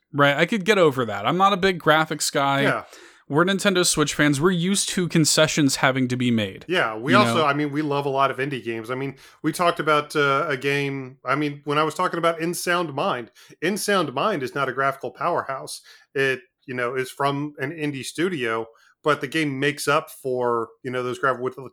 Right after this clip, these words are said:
Speaker 2: ton of personality and creativity and a lot of charm. This
Speaker 1: Yeah.
Speaker 2: was a triple A game from a decade ago.
Speaker 1: Yeah. Yeah, and, and so, you know, I could kinda get over it looking bad,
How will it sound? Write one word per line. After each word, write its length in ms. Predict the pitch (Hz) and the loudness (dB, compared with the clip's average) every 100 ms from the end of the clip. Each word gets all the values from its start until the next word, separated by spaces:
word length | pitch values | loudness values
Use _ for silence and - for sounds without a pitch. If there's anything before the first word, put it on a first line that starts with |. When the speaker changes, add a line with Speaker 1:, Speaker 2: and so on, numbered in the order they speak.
| - | -4
Speaker 2:
ton 200 | 156 143 | -2 -2
of 180 | 123 _ | -4 _
personality 800 | 143 135 127 127 135 135 135 - _ _ | -6 -4 -4 -2 -2 -2 -6 -10 _ _
and 100 | 135 | -10
creativity 800 | - 143 127 123 143 123 135 135 | -2 -2 -2 -2 -4 -2 -2 -2
and 80 | 127 | -2
a 60 | |
lot 340 | 117 120 123 113 | -4 -4 -2 -2
of 140 | 104 | -6
charm. 500 | - 156 147 117 110 - _ _ _ | -6 0 2 0 -2 -14 _ _ _
This 340 | 120 156 208 - | -2 0 0 -4
Speaker 1:
Yeah. 60 | 131 | -2
Speaker 2:
was 560 | 143 139 131 127 - - | 2 4 2 -2 -6 -4
a 140 | 143 | -4
triple 520 | 127 - 175 196 175 175 | -4 -2 -2 0 0 0
A 120 | 165 | 0
game 500 | 135 175 156 127 120 - _ _ | 2 2 2 0 -6 -10 _ _
from 240 | - 156 147 | -2 2 2
a 240 | 143 110 _ | 0 -4 _
decade 460 | 147 185 190 131 110 | 0 0 0 -4 -6
ago. 460 | 104 120 107 123 _ _ _ _ _ _ _ _ _ _ | -8 -8 -8 -12 _ _ _ _ _ _ _ _ _ _
Speaker 1:
Yeah. 280 | 143 135 98 _ _ - - _ | 2 2 2 _ _ -20 -20 _
Yeah, 280 | 214 156 113 | 2 2 0
and, 240 | - 175 170 | -2 -2 0
and 200 | 165 165 | -2 0
so, 400 | - 175 165 151 | 2 4 4 2
you 140 | - 170 | 0 4
know, 340 | 151 139 135 - _ | 6 4 2 -6 _
I 60 | 190 | -2
could 180 | 254 | -2
kinda 180 | 190 240 | 0 0
get 160 | 196 185 | 4 6
over 220 | 170 151 | 6 4
it 80 | 127 | 2
looking 360 | 127 123 113 | 0 0 -2
bad, 340 | 113 107 104 | 0 -2 -4